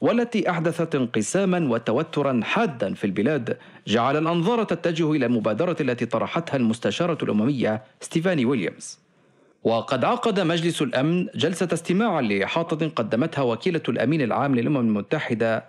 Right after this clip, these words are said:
للشؤون السياسية روزماري، والتي دعت إلى التركيز على الانتخابات، وهو ما أيدته معظم الكلمات من المندوبين، حيث قال مندوب الولايات المتحدة في مجلس الأمن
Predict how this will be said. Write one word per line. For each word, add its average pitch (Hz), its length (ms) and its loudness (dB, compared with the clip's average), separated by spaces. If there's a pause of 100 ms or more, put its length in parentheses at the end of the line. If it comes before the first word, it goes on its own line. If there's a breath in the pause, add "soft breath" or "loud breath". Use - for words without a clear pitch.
للشؤون 165 380 0
السياسية 110 680 -2 (180)
روزماري، 139 540 0 (460 soft breath)
والتي 160 500 2
دعت 175 420 0
إلى 107 180 -2
التركيز 143 580 0
على 104 200 0
الانتخابات، 98 720 -2 (300 soft breath)
وهو 226 320 2
ما 120 200 2
أيدته 113 480 0
معظم 190 480 2
الكلمات 131 680 0
من 131 220 4
المندوبين، 104 680 0 (440 soft breath)
حيث 160 260 0
قال 240 340 0
مندوب 135 320 0
الولايات 120 420 0
المتحدة 123 580 -2
في 101 180 -2
مجلس 131 380 -2
الأمن 151 340 2